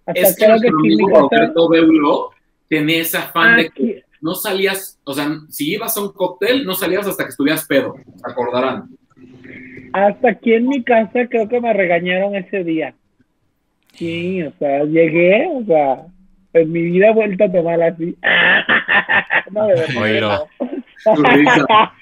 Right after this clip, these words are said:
Speaker 3: Oílo,
Speaker 2: ¿Y
Speaker 3: oílo.
Speaker 2: tienen alguna anécdota de los cócteles?
Speaker 1: No, o sea, no, que llegaba la gente y así, pero no, la verdad es que no.
Speaker 2: ¿Sentían cómo los
Speaker 1: No.
Speaker 2: reconocían en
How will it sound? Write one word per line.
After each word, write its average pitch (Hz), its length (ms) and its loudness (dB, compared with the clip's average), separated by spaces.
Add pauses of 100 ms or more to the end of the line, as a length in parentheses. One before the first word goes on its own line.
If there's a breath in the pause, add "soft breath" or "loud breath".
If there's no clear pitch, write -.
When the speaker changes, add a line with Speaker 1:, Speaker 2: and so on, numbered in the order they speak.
(480)
Speaker 3:
Oílo, 110 440 -6
Speaker 2:
¿Y - 60 -4
Speaker 3:
oílo. 104 140 -6
Speaker 2:
tienen 277 280 -4
alguna 202 380 -4
anécdota 196 560 -2
de 170 100 2
los 135 180 0
cócteles? 139 920 -4 (3000)
Speaker 1:
No, 285 580 2 (200)
o 220 180 -6
sea, 247 140 4
no, 311 500 -4 (560 loud breath)
que 269 140 0
llegaba 254 420 2
la 247 220 4
gente 180 720 -2
y 165 80 -4
así, 156 480 -8
pero 143 320 -8
no, 247 360 -16
la 226 80 -14
verdad 214 200 -8
es - 60 -20
que 220 120 -14
no. 185 320 -16 (1120)
Speaker 2:
¿Sentían 196 600 -4
cómo 214 200 -6
los 214 180 -2
Speaker 1:
No. 269 80 6
Speaker 2:
reconocían 277 580 0
en 151 120 -4